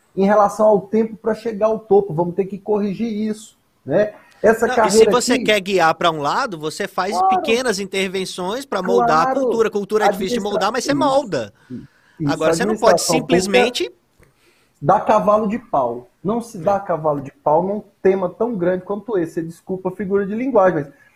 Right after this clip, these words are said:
Speaker 1: é como você virar um grande transatlântico. Você vira devagarzinho, ele vai demorar a fazer a curva, né? E essa reforma, meu amigo, ela, ela acrescenta oitenta e sete novos trechos da Constituição. É uma loucura,
Speaker 2: Nossa.
Speaker 1: quatro artigos inteiros.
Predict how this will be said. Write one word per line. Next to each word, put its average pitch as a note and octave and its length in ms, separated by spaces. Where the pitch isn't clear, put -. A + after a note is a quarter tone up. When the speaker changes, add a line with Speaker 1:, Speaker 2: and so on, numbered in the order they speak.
Speaker 1:
é C#3 100
como F3+ 240
você G3 320
virar G3+ 280
um A#3 120
grande G#3+ 300
transatlântico. C#4+ 1120
Você C#3 280
vira A3+ 320
devagarzinho, D#4+ 800
ele F#3+ 120
vai G#3 120
demorar C4 480
a F4 60
fazer E3+ 320
a D3 60
curva, A#2+ 480
né? E3+ 260
E F#3+ 60
essa A3 260
reforma, A#3 560
meu E3 200
amigo, C3 500
ela, G3+ 400
ela F#3 220
acrescenta G3+ 640
oitenta F#4 380
e G4 60
sete D4 360
novos G3+ 320
trechos F3+ 320
da D#3+ 80
Constituição. C#3 760
É G3+ 60
uma C4+ 100
loucura, C#4 360
Speaker 2:
Nossa. - 100
Speaker 1:
quatro C4+ 320
artigos A3 480
inteiros. A3 840